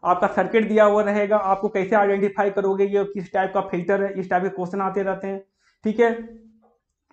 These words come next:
तो ये सारी चीजें हम लोग इसमें discuss करने वाले हैं, ठीक है। साथ में इससे related question आपका आता है कि maximum फेज shift कितना होगा, ऑल pass filter कितना provide कर सकता है, ठीक है, हाई pass filter कितना provide कर सकता है,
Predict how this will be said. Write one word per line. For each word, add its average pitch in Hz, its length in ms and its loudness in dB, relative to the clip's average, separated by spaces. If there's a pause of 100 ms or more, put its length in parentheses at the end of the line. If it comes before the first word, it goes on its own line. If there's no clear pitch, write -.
(380)
तो 202 60 0
ये 226 180 2
सारी 226 280 2
चीजें 220 200 -2
हम 208 120 -2
लोग 202 160 0
इसमें 285 520 -2
discuss 175 420 -4
करने 160 240 -2
वाले 131 260 -4
हैं, 120 180 -14 (220)
ठीक 214 140 -6
है। 226 160 4
साथ 208 260 0
में 226 100 -2
इससे 214 200 -2
related 214 360 -2 (240)
question 202 360 -6
आपका 208 240 0
आता 202 240 0
है 208 100 0
कि 208 100 -4
maximum 196 420 -2 (160)
फेज 196 220 -2
shift 240 320 -4 (100)
कितना 208 320 -4
होगा, 202 300 2
ऑल 196 240 2
pass 202 140 2 (120)
filter 196 260 -2
कितना 185 280 -6
provide 190 380 -2
कर 196 100 -2
सकता 190 320 -4
है, 190 140 -6 (400)
ठीक 220 140 0
है, 202 80 4
हाई 196 180 2
pass 220 240 2
filter 202 240 -2
कितना 202 240 -4
provide 196 400 -2
कर 196 100 -2
सकता 190 380 -6
है, 185 120 -12